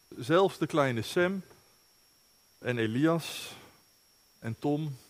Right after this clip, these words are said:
en Jasmijn en Nout een kind van hem noemen. Wat is dat een prachtige boodschap voor jullie en voor ons.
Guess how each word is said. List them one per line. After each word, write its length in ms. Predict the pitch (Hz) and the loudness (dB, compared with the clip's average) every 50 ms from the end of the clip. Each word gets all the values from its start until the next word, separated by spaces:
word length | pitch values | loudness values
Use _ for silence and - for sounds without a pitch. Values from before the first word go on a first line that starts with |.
| _ _ | _ _
en 140 | - 117 113 | -10 -8 -4
Jasmijn 720 | 110 110 104 - 123 117 120 127 131 135 139 139 139 131 - _ _ _ _ _ _ _ _ _ _ _ _ _ | -4 -4 -4 -2 -2 0 2 2 2 2 0 -2 -6 -8 -12 _ _ _ _ _ _ _ _ _ _ _ _ _
en 180 | - 113 110 107 | -8 -4 -2 0
Nout 340 | 110 117 120 123 127 123 - - - - - - - _ _ _ _ _ _ _ _ _ _ _ _ _ _ _ _ _ | 2 4 4 4 2 0 -4 -10 -16 -18 -20 -20 -20 _ _ _ _ _ _ _ _ _ _ _ _ _ _ _ _ _
een 160 | - 117 110 - - | -10 -8 -8 -8 -4
kind 340 | - 180 185 190 190 175 - | 0 2 2 2 2 -2 -6
van 360 | - - - - 147 135 127 | -12 -14 -8 -6 -6 -4 -2
hem 260 | 127 151 156 143 110 | -2 -2 -2 -2 -2
noemen. 320 | 101 98 92 90 92 92 - - - _ _ _ _ _ _ _ _ _ _ _ _ _ _ _ _ _ _ _ _ _ _ _ _ _ _ _ _ | -2 -4 -4 -6 -8 -10 -14 -18 -20 _ _ _ _ _ _ _ _ _ _ _ _ _ _ _ _ _ _ _ _ _ _ _ _ _ _ _ _
Wat 160 | - 139 147 | -2 -2 0
is 80 | 165 139 | 0 -2
dat 120 | - 143 | -2 -2
een 80 | 131 117 | -2 -2
prachtige 420 | 110 160 190 175 - - 127 127 | 0 0 0 0 -2 -4 -6 0
boodschap 460 | 113 127 143 165 170 - - 180 170 | 4 6 6 6 6 4 0 0 0
voor 120 | - 143 127 | 0 -2 -2
jullie 280 | 127 143 156 190 190 - - - - - _ _ _ _ _ _ _ _ _ _ _ _ _ _ _ _ _ _ _ | -2 -2 -2 -4 -6 -10 -16 -20 -20 -20 _ _ _ _ _ _ _ _ _ _ _ _ _ _ _ _ _ _ _
en 160 | - 147 131 113 | -6 -4 -4 -2
voor 160 | 123 123 139 | 0 0 0
ons. 440 | 156 139 107 87 - - - - | 0 0 -2 -4 -6 -10 -10 -12